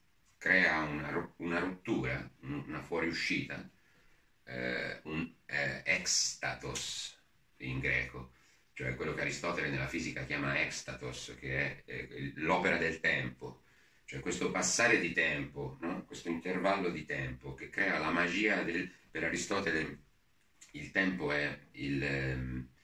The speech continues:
kinesis quasi, cioè, eh, movimento, percezione del movimento, coscienza che le cose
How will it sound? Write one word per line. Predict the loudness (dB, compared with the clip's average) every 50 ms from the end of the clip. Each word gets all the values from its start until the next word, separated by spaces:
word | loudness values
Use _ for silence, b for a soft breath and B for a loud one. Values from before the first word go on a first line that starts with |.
| b b b b b b b b _ _
kinesis | -2 2 2 2 2 2 0 -2 -2 -4 -4 -4 -4 -4 -4 -4 -4
quasi, | -2 -2 0 0 0 -2 -2 -2 -2 -4 -4 -6 -10
cioè, | -10 -8 -6 -4 -2 0 0 0 0 -2 -4 -6 -10
eh, | -8 -6 -4 -4 -4 -4 -6 -8 -8 -12 -16 -18 -12
movimento, | -6 -2 -2 0 2 4 6 6 6 6 4 2 0 -4 -6 -8 -8 -6 -6 -6 0
percezione | 2 2 2 4 4 2 2 2 2 2 2 4
del | 4 2
movimento, | 2 2 0 0 0 0 0 0 0 0 -2 -4 -6 -8
coscienza | -6 -4 -2 0 0 2 2 2 2 0 -2 -2 -2 -2 -2 -4 b b b b b b b b b
che | -6 -2 2
le | 2 2
cose | 4 4 4 4 4 2 2 2 2 2 0 -4 -10